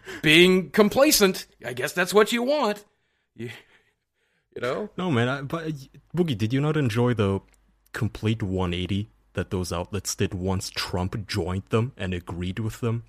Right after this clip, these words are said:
Speaker 2: that video games are
Speaker 1: Oh,
Speaker 2: bad?
Speaker 1: of course I
Speaker 2: It's a
Speaker 1: did.
Speaker 2: literally, that's been your whole shtick for the past decade. All of these outlets, Polygon, Kotaku,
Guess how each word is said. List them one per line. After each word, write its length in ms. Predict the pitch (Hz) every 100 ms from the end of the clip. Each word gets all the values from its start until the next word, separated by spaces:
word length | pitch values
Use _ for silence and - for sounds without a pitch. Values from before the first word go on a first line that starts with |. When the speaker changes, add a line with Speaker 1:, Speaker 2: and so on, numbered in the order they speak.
| -
Speaker 2:
that 100 | 101
video 240 | 110 113
games 280 | 113 113 110
are 100 | 110
Speaker 1:
Oh, 100 | -
Speaker 2:
bad? 100 | 202
Speaker 1:
of 120 | -
course 240 | 131 131
I 60 | -
Speaker 2:
It's 140 | 175 220
a 60 |
Speaker 1:
did. 80 | 175
Speaker 2:
literally, 320 | 190 254 185
that's 240 | 160 180 -
been 160 | 202
your 180 | 185 160 143
whole 400 | - 104 175 180
shtick 380 | - - - 185
for 140 | -
the 80 | 110
past 380 | - 135 127 -
decade. 280 | 117 104 -
All 200 | 123 143
of 80 | 131
these 200 | 127 117
outlets, 360 | 113 113 95 -
Polygon, 600 | - 113 110 110 110 107
Kotaku, 760 | 104 - 110 110 - 110 107